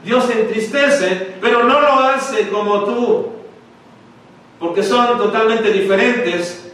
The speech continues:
sus expresiones. Esta forma peculiar respecto de Dios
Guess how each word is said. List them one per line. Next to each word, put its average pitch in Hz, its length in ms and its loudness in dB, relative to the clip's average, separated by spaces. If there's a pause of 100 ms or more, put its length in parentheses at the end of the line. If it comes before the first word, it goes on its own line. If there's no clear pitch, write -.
(200)
sus 214 280 2
expresiones. 202 840 0 (800)
Esta 190 240 -2
forma 196 420 0
peculiar 196 800 0 (120)
respecto 185 640 -2
de 170 220 2
Dios 208 240 2